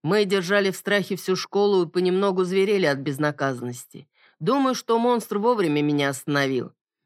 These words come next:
Но теперь моя очередь остановить его». Маманша запыхалась от быстрой ходьбы, и Аглая предложила ей присесть на лавочку у входа в парк, до которого они уже успели добраться, но та отказалась. «Некогда рассиживаться.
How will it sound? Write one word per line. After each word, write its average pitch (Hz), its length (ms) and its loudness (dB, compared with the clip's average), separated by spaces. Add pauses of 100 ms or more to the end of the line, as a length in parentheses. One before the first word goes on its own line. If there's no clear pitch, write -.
Но 196 320 2
теперь 247 340 -2
моя 214 400 2
очередь 156 460 -2
остановить 139 680 -2
его». 123 400 -2 (340)
Маманша 135 440 0
запыхалась 135 600 -2
от 135 120 -2
быстрой 139 320 -6
ходьбы, 139 420 -4 (220)
и 156 80 -4
Аглая 208 300 0
предложила 190 480 0
ей 196 160 0
присесть 196 360 -4
на 220 100 0
лавочку 214 420 -2
у - 20 0
входа 214 320 -2
в - 80 -16
парк, 135 340 -2
до 143 120 -4
которого 151 400 0
они 156 120 0
уже 156 200 -2
успели 170 320 -2
добраться, 175 600 -2 (260)
но 147 140 2
та 165 180 0
отказалась. 151 680 -4 (440)
«Некогда 180 640 2
рассиживаться. 143 840 -2